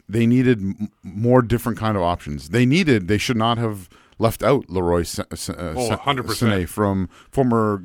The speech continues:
Speaker 1: Gelsenkirchen Schalke player who's at Man City. They needed, like, he, he
Speaker 2: Yes.
Speaker 1: brought, he would have brought far superior pace to their
Speaker 2: Yeah.
Speaker 1: team than what they had, which would have been a, a, a game changer. They should not have had the oaf in the team. Okay, if you ne-, if you wanted or needed a big striker,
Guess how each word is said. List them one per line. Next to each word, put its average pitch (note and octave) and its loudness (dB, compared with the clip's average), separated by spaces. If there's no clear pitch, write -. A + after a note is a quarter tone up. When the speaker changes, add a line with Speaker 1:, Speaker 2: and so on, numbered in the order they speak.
Speaker 1:
Gelsenkirchen G#2 -4
Schalke G#2 -4
player G2 -4
who's F2+ -10
at F#2 -6
Man F#2 -6
City. A#2 -8
They B2 0
needed, D3+ 0
like, B2+ -2
he, - -10
he - -8
Speaker 2:
Yes. D3+ 2
Speaker 1:
brought, C#3 4
he D3+ -2
would F3 2
have C3+ -2
brought C#3+ 0
far D3 2
superior B2+ 2
pace A2+ -2
to A#2 -2
their G2+ 0
Speaker 2:
Yeah. G2 -8
Speaker 1:
team G#2+ 0
than G2+ 0
what F#2 -4
they D#2+ -4
had, E2+ -6
which G#2 -6
would B2 2
have A2+ -2
been G#2 0
a, F#2+ -4
a, F#2 -2
a A2+ -8
game F3 0
changer. D#2+ -10
They C#3 4
should D3+ 0
not C3 0
have A#2 -4
had A2+ -4
the A2 -4
oaf A2 -4
in G2 -6
the F2+ -8
team. D#2 -10
Okay, A2+ -4
if C3+ -2
you D3 2
ne-, C3 -2
if C#3 -6
you D3+ 0
wanted C3+ -2
or B2+ 4
needed A#2+ 0
a B2+ 2
big A2+ -4
striker, E3 -4